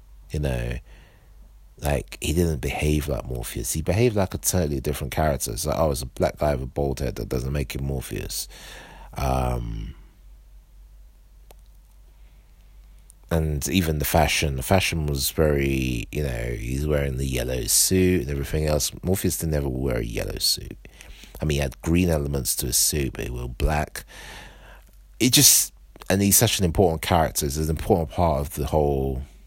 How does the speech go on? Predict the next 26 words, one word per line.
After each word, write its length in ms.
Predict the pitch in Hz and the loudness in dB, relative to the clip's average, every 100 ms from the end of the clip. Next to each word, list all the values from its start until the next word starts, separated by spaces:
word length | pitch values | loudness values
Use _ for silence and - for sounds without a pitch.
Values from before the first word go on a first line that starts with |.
| - - - | -20 -20 -4
trilogy. 480 | - 104 78 - 58 | 2 4 2 0 -6
You 220 | 62 87 | 0 2
know, 280 | 85 71 73 - - - | 4 2 -2 -6 -14 -4
you've 140 | 73 69 | -2 -2
got 180 | 62 | -2
Morpheus, 520 | 67 90 - 90 - 80 | 2 4 4 2 2 0
Neo, 440 | 80 80 73 69 | 0 2 2 2
and 200 | 65 69 | 0 -2
Trinity. 580 | - 85 71 - 65 58 | 0 0 0 -2 -4 -4
They're 220 | 76 73 | 0 0
like 220 | 69 - | 0 -4
the 260 | 65 67 64 - - | -4 -4 -4 -12 -20
holy 340 | - 104 87 67 | 4 4 6 2
trinity 600 | - 92 80 73 73 71 | 2 4 2 0 0 0
of 120 | 67 | -2
the 80 | 65 | -2
Matrix, 500 | 69 73 - - - | -2 -2 -2 -6 -6
per 140 | - | -6
se, 300 | - - 53 | -4 -4 -4
you 140 | 52 64 | -6 -4
know 100 | 65 | -4
what 100 | 60 | -4
I 40 | |
mean? 200 | 67 60 | -4 -2
So 260 | 62 73 65 - - - - - - - - | 0 0 0 -6 -10 -8 -10 -14 -18 -8 4
they, 300 | 92 87 | 4 4